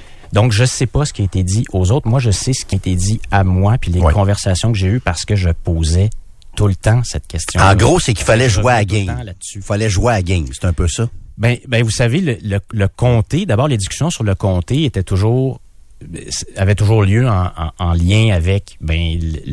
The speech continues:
Speaker 1: le, le poste qu'il m'offrait à, à la capitale nationale. Mais là,
Speaker 2: Ouais.
Speaker 1: on parlait d'un comté, euh, dans, dans Charlevoix, Côte-de-Beaupré.
Speaker 2: Mhm.
Speaker 1: Puis là, on me disait, ben, écoute, ça sera pas un enjeu pendant les élections.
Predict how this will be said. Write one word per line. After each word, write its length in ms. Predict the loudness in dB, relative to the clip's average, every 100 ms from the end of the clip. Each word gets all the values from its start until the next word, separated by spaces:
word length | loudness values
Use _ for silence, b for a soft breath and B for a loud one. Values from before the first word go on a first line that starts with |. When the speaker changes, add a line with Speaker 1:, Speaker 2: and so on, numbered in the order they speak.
| -4
Speaker 1:
le, 20 |
le 140 | -2 -2
poste 240 | 0 0
qu'il 140 | 0 0
m'offrait 560 | 0 0 0 0 0
à, 200 | -4 -4 -2
à 20 |
la 100 | -2
capitale 400 | -2 -2 0 2
nationale. 600 | 2 0 0 2 2 0
Mais 140 | 0 2
là, 100 | 4
Speaker 2:
Ouais. 60 | 4
Speaker 1:
on 40 |
parlait 420 | 2 0 0 0
d'un 200 | 2 0
comté, 640 | 0 -2 -2 -2 -2 -4 -6
euh, 320 | -6 -4 -4
dans, 420 | -4 -4 -4 -6 -6
dans 180 | -6
Charlevoix, 560 | -2 0 0 0 0 -2
Côte-de-Beaupré. 720 | 0 0 0 0 2 4 4
Speaker 2:
Mhm. 60 | 2
Speaker 1:
Puis 80 | 0
là, 80 | -2
on 40 |
me 80 | -4
disait, 180 | -6 -4
ben, 120 | -6
écoute, 220 | -6 -6
ça 100 | -6
sera 180 | -6 -2
pas 140 | 0
un 140 | 2 2
enjeu 500 | 0 0 -2 -2 -4 -8
pendant 240 | -6 -6
les 220 | -6 -6
élections. 360 | -8 -8 -10